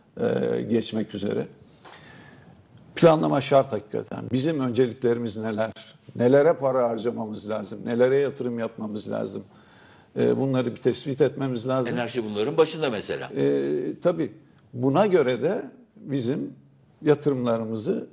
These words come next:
Speaker 1: e, planlı bir şekilde, e, bir an önce gerçekleştirmemiz lazım. İşte yapılmayan budur. Bizim eleştirdiğimiz nokta da budur.
Speaker 2: Kaynakların,
Speaker 1: Yoksa
Speaker 2: kamu kaynaklarının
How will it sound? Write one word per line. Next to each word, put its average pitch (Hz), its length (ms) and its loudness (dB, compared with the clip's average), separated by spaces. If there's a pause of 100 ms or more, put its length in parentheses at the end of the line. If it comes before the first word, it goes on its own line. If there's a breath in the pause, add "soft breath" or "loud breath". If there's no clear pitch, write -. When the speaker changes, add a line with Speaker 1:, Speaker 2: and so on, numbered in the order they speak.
(140)
Speaker 1:
e, 131 360 0
planlı 127 440 -2
bir - 60 -10
şekilde, 131 580 -4 (280)
e, 131 420 -2
bir 165 80 2
an 120 140 -2
önce 110 260 -2
gerçekleştirmemiz 139 1040 0
lazım. 131 260 -8 (100)
İşte - 180 -6
yapılmayan 156 640 0
budur. 131 180 -2 (100)
Bizim 139 220 0
eleştirdiğimiz 135 760 0
nokta 127 320 -4
da 160 140 0
budur. 135 300 -6 (1400 loud breath)
Speaker 2:
Kaynakların, 190 420 8 (100)
Speaker 1:
Yoksa 170 120 -12
Speaker 2:
kamu 180 220 0
kaynaklarının 107 640 -4